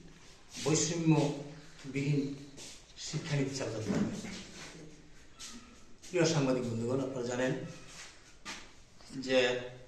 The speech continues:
আমাদের দেশে দুই ধারায় শিক্ষা ব্যবস্থা চলছে, মাদ্রাসা শিক্ষা ব্যবস্থা এবং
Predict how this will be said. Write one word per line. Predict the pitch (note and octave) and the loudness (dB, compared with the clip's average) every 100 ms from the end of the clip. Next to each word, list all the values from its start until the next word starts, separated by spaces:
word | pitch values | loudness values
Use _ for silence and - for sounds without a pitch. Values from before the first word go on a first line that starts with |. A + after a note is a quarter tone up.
| - - - - C3 | -18 -18 -18 -12 -4
আমাদের | C3 C#3 C3 | 0 2 2
দেশে | B2 - A#2 - - - - - - - - | 0 -2 -4 -4 -8 -14 -18 -18 -20 -18 -4
দুই | B2+ | 0
ধারায় | B2+ B2 | 2 2
শিক্ষা | - - B2 | 2 -4 -6
ব্যবস্থা | A2 A2 - - | -4 -6 -6 -8
চলছে, | - - - - - - - - - - - - - - | -8 -10 -14 -18 -20 -20 -20 -20 -20 -20 -20 -20 -20 -12
মাদ্রাসা | A2+ - A2+ - | -8 -6 -6 -6
শিক্ষা | - D#3 | -6 -4
ব্যবস্থা | D#3+ D#3+ - G3 G3+ - - - - - - - - | -4 -6 -6 -8 -8 -12 -16 -16 -16 -16 -18 -16 -4
এবং | F3 | 4